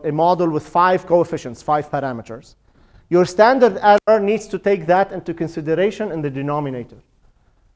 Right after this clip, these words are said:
So with the standard deviation where we had the mean value only one parameter,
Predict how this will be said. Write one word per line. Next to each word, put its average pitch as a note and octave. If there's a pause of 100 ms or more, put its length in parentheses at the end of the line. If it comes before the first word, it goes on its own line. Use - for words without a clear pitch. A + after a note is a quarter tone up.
(380)
So D3+
with C3+
the C3+
standard B3+
deviation G3+
where E3
we E3 (200)
had C#3
the D3
mean A3
value F3+
only D3+
one G3+
parameter, E3+